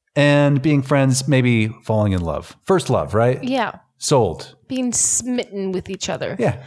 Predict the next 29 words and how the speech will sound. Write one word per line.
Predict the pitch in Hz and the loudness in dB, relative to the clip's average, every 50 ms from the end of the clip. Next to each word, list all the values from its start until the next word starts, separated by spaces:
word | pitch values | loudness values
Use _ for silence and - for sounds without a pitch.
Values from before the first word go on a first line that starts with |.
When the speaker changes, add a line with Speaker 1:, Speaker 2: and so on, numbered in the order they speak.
| - | -10
Speaker 1:
Stick | - - - 226 226 | -8 0 0 2 4
Speaker 2:
The | 233 | 6
Speaker 1:
it | |
in | 233 | 6
the | 285 320 | 6 6
Speaker 2:
boy- | 226 | 6
Speaker 1:
V | 220 | 4
C | 208 - 214 202 | 4 4 6 6
R. | 196 185 185 185 185 175 170 165 196 | 6 6 6 6 4 2 -2 -4 -4
Uh, | 190 190 175 170 | -2 -2 0 0
you | 185 196 185 190 185 180 | 0 2 2 2 0 2
got | 180 190 180 160 | 0 0 0 0
some | - - 170 | 0 0 0
free | - 175 | 2 2
time | 165 - 139 107 | 2 2 2 2
for | - - | 2 -2
two | - 113 95 82 | -2 0 -2 -2
hours. | 82 - - - - - - | -2 -4 -8 -10 -12 -14 -8
Speaker 2:
He | - 233 269 | -2 -2 0
dies. | 233 269 247 247 240 214 180 170 165 - - - - - - - _ - | 2 2 2 2 0 0 -2 -2 -4 -4 -4 -6 -6 -10 -16 -20 _ -16
Speaker 1:
Oh, | - - | -12 -8
shit. | - - - - - - - - - - - - _ _ _ _ _ _ _ _ _ _ _ _ _ _ _ _ _ _ _ _ _ - - - - - - - - | -4 -2 -2 0 -2 -2 -4 -6 -10 -12 -20 -20 _ _ _ _ _ _ _ _ _ _ _ _ _ _ _ _ _ _ _ _ _ -14 -12 -12 -12 -12 -14 -8 -2
But | - 123 | 0 2
he | 127 151 | 2 2
dies | 127 151 143 156 156 143 117 | 4 4 4 6 4 4 2
in | 135 131 131 135 131 | 0 -2 0 2 2
a | 123 113 | 2 2
totally | - - 139 131 127 123 120 117 101 | 2 2 2 2 4 4 2 2 2
normal | 95 104 107 113 117 117 120 117 120 117 113 110 107 101 98 - | 2 2 2 4 4 4 4 4 4 4 4 2 0 0 -4 -8